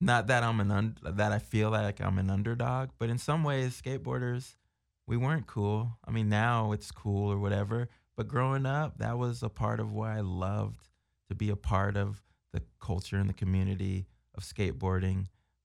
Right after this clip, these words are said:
was because unless you do it, you don't know it, and you can't understand what it means to us.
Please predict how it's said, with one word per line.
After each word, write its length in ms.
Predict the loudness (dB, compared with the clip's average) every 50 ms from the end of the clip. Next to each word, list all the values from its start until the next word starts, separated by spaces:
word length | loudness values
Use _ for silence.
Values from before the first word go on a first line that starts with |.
| _ _ -4
was 180 | -4 -4 -4
because 640 | -4 -6 -8 -2 0 2 2 4 2 2 0 -2 -8 _ _ _ _ _ _ _ _ _ _ _ _ _ _ _ _ _ _ _ _ _ _ _ -4
unless 360 | -2 0 2 2 0 -2 -4 -4
you 160 | -4 -2 -2
do 420 | -4 -4 -2 0 0 2 2 0
it, 160 | 0 -2 -4 -4
you 320 | -4 -2 0 0 -2 -4 -6 -10 -6
don't 340 | -4 -2 0 0 -2 -2 -4
know 320 | -4 -2 0 0 0 0 -2
it, 180 | -4 -6 -8 _ _ -2
and 80 | -2
you 80 | -2 -2
can't 500 | -2 -4 -2 0 2 2 2 0 0 -4 _ _ _ _ _ _ _ _ _ -2
understand 1120 | 0 0 2 0 -2 -6 -8 -14 -12 -6 -4 -2 -2 0 -2 -2 -2 -2 -2 -2 -4 -6 -12 _ _ _ _ _ _ _ _ _ _ _ _ _ _ _ _ _ _ _ _ _ _ -8
what 420 | -6 -4 -2 0 2 2 2 2 0
it 160 | -2 -4 -6 -2
means 580 | 2 2 4 4 4 4 4 2 0 0 -4 -8
to 300 | -14 -6 -2 -2 -2 0
us. 440 | 0 0 0 -2 -2 -4 -8 -14 -20